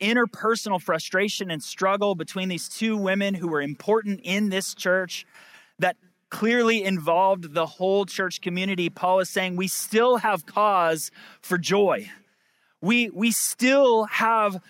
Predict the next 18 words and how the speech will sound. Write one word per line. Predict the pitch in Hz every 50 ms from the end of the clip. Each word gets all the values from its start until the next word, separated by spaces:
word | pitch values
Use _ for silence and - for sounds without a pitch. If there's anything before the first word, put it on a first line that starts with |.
| - - - _ _ -
the | 151 160 233 233 233 214 - -
ability | - 208 202 170 147 135 185 208 233 254 247 240 233 220
to | 202 - - 220 202
rejoice, | 202 196 185 156 139 196 214 226 208 190 185 - -
even | - 202 220 247 277 285 277 269
in | 240
the | 226
midst | 220 220 208 - - 208
of | 180
our | 170 165
struggles, | 160 - - - 196 214 226 240 247 247 247 233 214
even | 202 196 220 254 277 277
in | 262 220
the | 190
midst | 180 170 165 - -
of | 147 127
our | 131 120
strife, | - - - - 214 220 226 240 240 226 - -